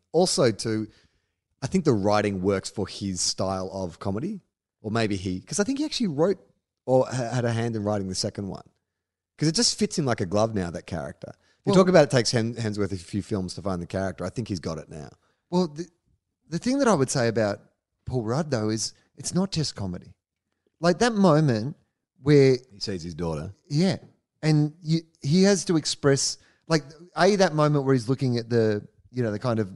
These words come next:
Speaker 2: nine eleven style memorial of all the people who've, like, you know, been Thanos. But then the daughter scene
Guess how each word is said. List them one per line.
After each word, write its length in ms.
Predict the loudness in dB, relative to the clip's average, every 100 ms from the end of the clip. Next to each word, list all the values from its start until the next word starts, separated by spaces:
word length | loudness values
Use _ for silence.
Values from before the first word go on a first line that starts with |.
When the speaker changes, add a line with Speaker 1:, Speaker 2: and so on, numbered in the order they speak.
| -12
Speaker 2:
nine 300 | -2 0 0
eleven 320 | 0 0 -2
style 260 | -4 -2 -2
memorial 680 | -2 0 0 0 -4 -6 -6
of 100 | -4
all 140 | -4
the 80 | -4
people 360 | -6 -10 -8 -6
who've, 220 | -6 -6 -8
like, 160 | -10 -6
you 80 | -6
know, 240 | -6 -8 -12 _ _ _
been 180 | -6 -6
Thanos. 640 | -4 -6 -6 -6 -10 -12 -8
But 220 | -6 0
then 300 | 0 0 -4 _ _ _ _ _ _ _ -6
the 80 | 0
daughter 420 | 2 4 4 2
scene 460 | 0 -4 -6 -10